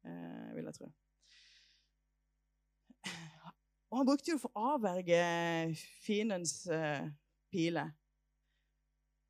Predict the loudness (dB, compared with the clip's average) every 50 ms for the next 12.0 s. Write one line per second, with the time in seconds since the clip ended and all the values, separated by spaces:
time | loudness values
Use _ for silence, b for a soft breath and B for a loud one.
0 | _ _ _ _ _ _ _ _ _ _ _ _ _ _ _ _ _ _ -8 -6
1 | -6 -6 -6 -6 -8 -8 -10 -12 -12 -14 -14 -16 -18 -20 -20 -20 -20 -20 -20 _
2 | _ _ _ B B B B B B B B _ 4 4 4 4 2 -2 _ _
3 | _ -10 -8 -8 -2 0 0 0 2 4 4 4 4 0 -2 -8 _ _ _ _
4 | _ _ _ _ _ _ _ _ _ -10 -8 -6 -4 -4 -6 -6 -6 -4 0 0
5 | 0 0 0 0 0 0 0 0 -2 -4 -4 -4 -4 -4 -6 -10 -14 -16 -14 -14
6 | -14 -12 -8 -6 -4 -4 -2 -2 -4 -4 -4 -4 -4 -4 -4 -6 -6 -6 -6 -8
7 | -6 -4 -4 -4 -6 -8 -10 -14 -14 -14 -16 b b b b b b -2 2 2
8 | 4 6 4 4 6 4 4 6 6 4 4 4 2 2 2 4 4 2 2 0
9 | -2 -4 -4 -4 -4 0 2 2 2 2 0 -6 -14 -20 _ -20 -20 _ _ -6
10 | -4 -4 -4 -4 -4 -4 -4 -4 -4 -6 -8 -10 -6 -4 -4 -2 -2 -4 -6 -6
11 | -6 -4 -4 -4 -4 -4 -8 -12 -10 -8 -8 -8 -8 -6 -4 -2 -2 -2 -4 -8